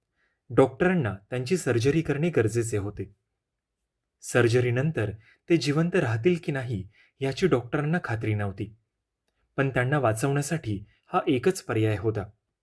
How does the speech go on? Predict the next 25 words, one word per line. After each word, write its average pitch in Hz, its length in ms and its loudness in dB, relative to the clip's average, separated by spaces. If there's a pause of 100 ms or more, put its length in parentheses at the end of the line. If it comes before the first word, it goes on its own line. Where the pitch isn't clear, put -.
(1000)
या 180 100 6
निराशेच्या 170 560 4
क्षणी 127 420 -6 (340)
त्यांच्या 131 260 -2
पत्नीने 117 580 0 (340)
श्री 190 260 2
परमज्योती 156 580 2
भगवती 127 400 0
भगवानांनी 117 600 -2 (380)
चमत्कार 165 460 2
करून 107 380 0
त्यांच्या 156 580 -4
नवऱ्याला 147 440 2
वाचवून 110 420 -2 (320)
दीर्घायुष्य 127 640 2
द्यावे 135 420 0 (240)
अशी 143 260 -2
कळकळीची 139 580 2
प्रार्थना 107 480 -2
केली. 95 280 -8 (1300)
एकदा 127 320 2
ते 151 80 4
बरे 113 240 4
झाले 147 260 -2
की 95 260 -10